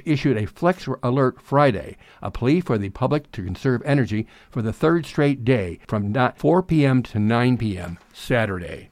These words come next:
to stretch tight supplies until dusk when solar panels no longer produce electricity.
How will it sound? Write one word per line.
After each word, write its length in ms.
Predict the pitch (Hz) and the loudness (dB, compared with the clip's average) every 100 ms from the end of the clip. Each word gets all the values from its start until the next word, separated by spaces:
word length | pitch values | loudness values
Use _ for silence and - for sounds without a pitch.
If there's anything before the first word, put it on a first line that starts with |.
| - | -10
to 140 | - | -6
stretch 440 | 117 - 160 160 - | -4 2 2 2 -4
tight 340 | - 131 135 - | 0 2 2 -2
supplies 680 | - 113 123 113 104 98 - | -10 -2 2 2 0 -6 -4
until 320 | 110 95 95 | -2 -2 -2
dusk 420 | 87 131 131 - - - - | 0 2 0 -6 -20 -20 -8
when 180 | 107 104 | -6 -4
solar 360 | - 151 143 | -2 0 0
panels 460 | 113 110 95 90 - - - - | 0 -2 -2 -6 -10 -20 -12 -2
no 220 | 113 143 | 4 4
longer 480 | 143 117 101 92 - - | 6 4 2 -4 -8 -6
produce 360 | 110 104 98 | -4 -2 -4
electricity. 800 | 98 92 - 110 104 95 73 85 | -4 -6 -4 -6 -4 -6 -10 -16